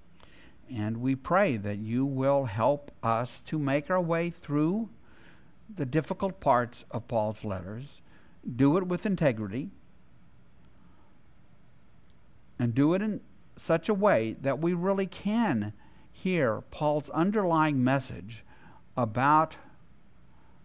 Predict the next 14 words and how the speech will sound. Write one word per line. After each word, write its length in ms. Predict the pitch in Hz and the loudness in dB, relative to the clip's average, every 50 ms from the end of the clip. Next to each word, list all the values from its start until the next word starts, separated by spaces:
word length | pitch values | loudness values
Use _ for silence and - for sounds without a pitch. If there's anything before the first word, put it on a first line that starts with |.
| - - - - - - - - - - | -20 -20 -20 -20 -20 -20 -20 -20 -20 -10
Christ, 600 | - 139 135 143 151 180 202 190 - - - - - - - - - - - - - - - - - - - - - - - - - - - - | 0 4 6 6 6 4 2 -2 -6 -12 -16 -18 -20 -20 -20 -20 -20 -20 -20 -20 -20 -20 -20 -20 -20 -20 -20 -20 -20 -20 -20 -20 -20 -20 -12 -6
our 160 | - 110 110 104 | -2 -2 -2 0
life 320 | 104 123 160 180 180 - | 2 2 2 2 0 -2
in 100 | 190 175 | -4 -2
Christ, 480 | 160 170 165 170 170 185 208 - - - - - | 0 2 2 2 0 -2 -6 -10 -14 -20 -10 -4
our 160 | - 123 120 | 0 0 2
life 220 | 120 120 113 117 | 2 2 0 0
together 460 | - 110 104 127 139 147 165 180 156 | -6 -4 4 6 6 6 6 4 -2
in 180 | - - 165 160 | -2 -2 -2 -2
Christ, 640 | - - 160 151 139 139 175 190 - - - - - - - - - - - - - - - - - - - - - - - - | 0 2 2 2 2 -2 -6 -10 -12 -16 -20 -20 -20 -20 -20 -20 -20 -20 -20 -20 -20 -20 -20 -20 -20 -20 -20 -20 -20 -20 -16 -6
and 380 | - 117 113 113 113 113 113 - - - - - - - - - - - - - - - - - - - - - - - - - - - - - - - - - | -4 -2 -2 0 0 -2 -4 -4 -8 -14 -20 -20 -20 -20 -20 -20 -20 -20 -20 -20 -20 -20 -20 -20 -20 -20 -20 -20 -20 -20 -20 -20 -20 -20 -20 -20 -20 -20 -20 -10
our, 240 | - 120 113 120 - - | -6 -4 -4 -4 -4 -4
our 180 | 123 117 117 117 | -6 -4 -4 -4
purpose 720 | 117 - - 254 247 247 - - - - - - - | -6 -4 -2 -2 -2 -2 -4 -14 -16 -18 -18 -20 -20